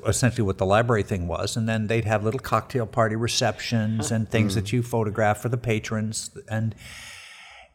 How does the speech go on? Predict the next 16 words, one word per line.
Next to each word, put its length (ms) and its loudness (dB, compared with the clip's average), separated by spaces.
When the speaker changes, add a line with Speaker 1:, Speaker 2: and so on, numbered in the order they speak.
Speaker 1:
and 120 8
it's, 280 4
it, 240 8
it's 140 2
the 80 4
same 340 8
in 80 6
New 60 4
York. 360 8
It's 140 0
a 60 0
bigger 260 0
scale, 480 2
but 320 -2
the 120 8
patrons 760 6